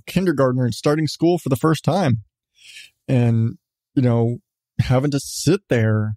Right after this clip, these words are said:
at his desk for essentially eight hours, um, even with breaks and things and all that. I really worry about him being able to do school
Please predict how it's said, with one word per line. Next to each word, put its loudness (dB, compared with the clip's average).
at 2
his -2
desk -2
for 2
essentially 0
eight 2
hours, 0
um, 0
even 0
with 0
breaks 0
and 2
things -2
and 2
all 0
that. 0
I 2
really 2
worry 2
about 0
him 2
being 2
able 2
to 0
do 2
school -2